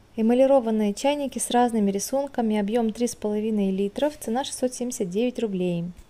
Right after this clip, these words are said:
В магазин завезли большие эмалированные кастрюли с новыми рисунками. Таких, кстати, рисунков я в других магазинах не видела. Смотрится очень симпатично. Объем кастрюли восемь с половиной литров. И, кстати, на нее сейчас идет акция, цена восемьсот сорок восемь рублей.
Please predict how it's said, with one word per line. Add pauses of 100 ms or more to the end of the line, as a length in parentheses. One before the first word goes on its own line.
(640)
В
магазин
завезли
большие
эмалированные
кастрюли
с
новыми
рисунками.
Таких,
кстати,
рисунков
я
в
других
магазинах
не
видела.
Смотрится
очень
симпатично. (300)
Объем
кастрюли
восемь
с
половиной
литров. (140)
И,
кстати,
на
нее
сейчас
идет
акция,
цена
восемьсот
сорок
восемь
рублей.